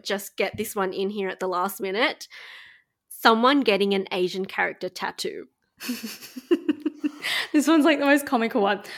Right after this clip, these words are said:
Speaker 2: I'm gonna say no on this. Um, if it means something to you and it represents a memory or you like the look of the character, go for gold.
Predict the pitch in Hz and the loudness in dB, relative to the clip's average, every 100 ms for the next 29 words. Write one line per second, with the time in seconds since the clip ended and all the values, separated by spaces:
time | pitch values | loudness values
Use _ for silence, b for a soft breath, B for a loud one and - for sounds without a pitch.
0 | B B - 254 285 349 427 415 370 233 | B B 6 8 8 4 6 8 8 8
1 | 202 190 - 196 180 - - - - _ | 4 0 -4 -6 -4 -6 -8 -10 -16 _
2 | _ - 233 214 214 B B B 302 285 | _ 6 8 6 2 B B B 2 4
3 | 285 311 339 330 262 311 - 285 269 262 | 6 6 8 6 6 0 2 4 4 4
4 | - 247 226 240 247 277 269 269 294 254 | 2 0 2 2 2 2 2 4 2 2
5 | 226 226 220 220 214 214 208 214 - 262 | 2 2 4 4 2 2 4 2 2 0
6 | 254 220 240 254 262 294 294 - 208 202 | 0 2 0 0 -2 -2 -2 2 2 2
7 | - - 190 190 190 B B B _ _ | -4 0 2 2 0 B B B _ _
8 | - 240 214 220 247 254 247 226 214 202 | 2 6 8 8 6 4 0 2 2 4
9 | 202 196 | 4 2